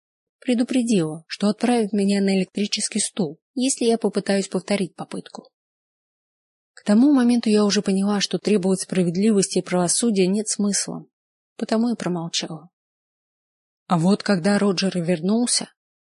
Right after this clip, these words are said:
то пообещал, что в день моего совершеннолетия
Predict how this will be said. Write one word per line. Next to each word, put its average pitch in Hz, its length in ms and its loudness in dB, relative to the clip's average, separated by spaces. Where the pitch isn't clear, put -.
то 277 120 -2
пообещал, 214 800 0
что - 240 -2
в 175 100 2
день 220 260 2
моего 202 300 2
совершеннолетия 175 1000 0